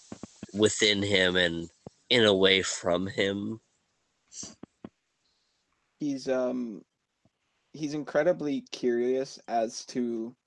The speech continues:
Speaker 2: uh, more so than ever, the history of Veilbridge and its, um, rulers, uh, and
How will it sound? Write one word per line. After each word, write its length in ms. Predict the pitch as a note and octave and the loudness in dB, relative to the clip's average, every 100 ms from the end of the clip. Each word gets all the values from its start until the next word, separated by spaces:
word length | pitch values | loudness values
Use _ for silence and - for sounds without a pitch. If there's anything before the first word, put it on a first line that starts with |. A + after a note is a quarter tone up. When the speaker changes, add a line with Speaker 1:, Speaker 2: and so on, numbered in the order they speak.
| _ _ _ _ - _ _ - - - _ | _ _ _ _ -20 _ _ -20 -20 -20 _
Speaker 2:
uh, 300 | - A#2+ A#2 - | 0 2 0 -2
more 300 | C3 D#3 E3 | 0 2 2
so 220 | - D#3 | 2 2
than 180 | C#3 A#2+ | 2 2
ever, 400 | B2 A#2+ A#2+ A2+ | 2 2 0 -2
the 180 | A#2 | -2
history 720 | A2+ B2+ - - B2 A#2+ A#2+ - - | -2 -4 -6 -4 -2 -2 -4 -8 -4
of 220 | A#2+ A#2 A2 | -4 -4 -8
Veilbridge 720 | A#2+ A#2 A2+ B2 B2 G2 - - | -2 -2 -2 -4 -4 -6 -16 -10
and 260 | A#2+ A#2 A#2 | -8 -6 -6
its, 320 | A2 - - - | -8 -14 -12 -2
um, 500 | A#2 A2+ A2+ A2+ - | 0 0 -2 -8 -12
rulers, 640 | C3+ B2+ B2 A#2+ B2 C#3+ - - _ - | -4 -2 -2 -2 -4 -8 -18 -20 _ -4
uh, 280 | A#2+ A#2 - | 0 0 -2
and 500 | B2 B2 A#2 A2+ - | -4 -4 -4 -8 -12